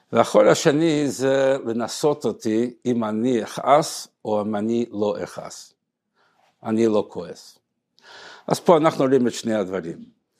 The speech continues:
עבודת הבירורים זה לקחת צמר ולעשות מזה מצווה, טלית קטן.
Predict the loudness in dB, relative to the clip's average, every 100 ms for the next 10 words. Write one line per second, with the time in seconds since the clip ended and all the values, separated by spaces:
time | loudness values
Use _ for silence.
0 | _ _ _ _ _ _ _ _ _ 2
1 | 4 6 4 4 2 0 2 2 4 2
2 | 0 -8 _ 2 2 4 2 2 -8 -8
3 | 2 4 4 2 0 -2 -8 _ _ 0
4 | 2 0 0 -2 -2 -2 2 4 4 0
5 | -6 -16 -8 -6 -6 -4 -2 -4 -6 -4
6 | -4 -4 -8 -6 -4 -4